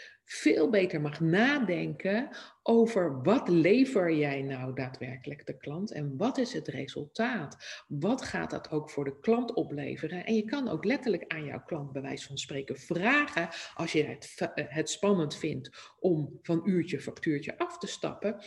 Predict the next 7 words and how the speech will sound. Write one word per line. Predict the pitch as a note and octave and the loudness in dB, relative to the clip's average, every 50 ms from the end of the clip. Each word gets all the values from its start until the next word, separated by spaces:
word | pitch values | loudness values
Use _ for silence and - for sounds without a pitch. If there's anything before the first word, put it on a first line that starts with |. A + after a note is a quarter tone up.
| - - - - | -16 -16 -14 -8
"Wat | - D3 C#3 D#3 A3 D#4 D#4+ - - - | -6 -2 2 4 4 4 4 2 -4 -4
is | G3+ F#3+ - - | -4 -6 -4 0
dit | F3 E3 D#3+ E3 D#3+ | 2 2 2 2 -2
jou | D3 C#3 C#3 C#3+ D3 | -6 -6 -4 -2 -2
letterlijk | D3+ D3+ D3 D3 - C3+ B2+ B2+ B2+ C3 C3 | 0 -2 -2 -4 -8 -10 -10 -10 -12 -10 -8
waard?" | C3+ G3 - - D#3 - - - - - | -6 -4 -2 -2 -4 -4 -8 -12 -16 -18
Nou, | D3+ - | -20 -20